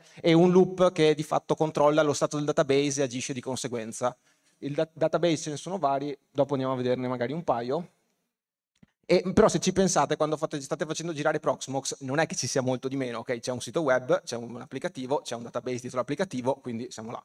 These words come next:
ok? Come, come situazione. Eh, il mio hardware, ok? Eh, per far, per darvi un'idea di su cosa sta girando adesso il mio Kubernetes a casa,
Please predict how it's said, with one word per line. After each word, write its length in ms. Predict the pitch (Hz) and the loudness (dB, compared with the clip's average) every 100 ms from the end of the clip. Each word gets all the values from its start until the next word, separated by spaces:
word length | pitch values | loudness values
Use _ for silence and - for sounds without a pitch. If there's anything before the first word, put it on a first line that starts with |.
| _ - | _ -20
ok? 300 | - 113 123 | -16 -16 -12
Come, 460 | 117 117 117 117 _ _ _ _ - | -8 -6 -8 -12 _ _ _ _ -12
come 160 | 127 | -10
situazione. 720 | 117 120 120 - 120 110 113 _ _ _ _ _ _ _ _ _ _ _ - | -10 -12 -14 -14 -14 -14 -16 _ _ _ _ _ _ _ _ _ _ _ -2
Eh, 320 | 135 139 - | 0 0 2
il 100 | 175 | 6
mio 180 | 185 220 | 8 8
hardware, 400 | 185 170 185 247 - _ _ | 6 4 2 0 -4 _ _
ok? 160 | 131 151 | -2 0
Eh, 220 | 147 220 _ - 120 120 117 | 0 -2 _ -12 -10 -10 -12
per 120 | 123 | -12
far, 340 | - 139 139 | -6 -4 -4
per 120 | 135 139 | -2 0
darvi 240 | 139 139 | 2 2
un'idea 300 | 147 135 147 | 2 4 4
di 220 | 139 139 | 4 2
su 140 | 135 - | -2 -2
cosa 240 | 135 135 | 0 0
sta 140 | - | 0
girando 340 | 127 143 139 139 | 0 2 2 2
adesso 300 | 135 131 139 | 0 -2 -6
il 60 | |
mio 120 | 139 143 | -8 -8
Kubernetes 460 | 120 135 139 - | -8 -8 -8 -8
a 60 | 185 | -6
casa, 420 | 165 131 151 | -4 -2 -2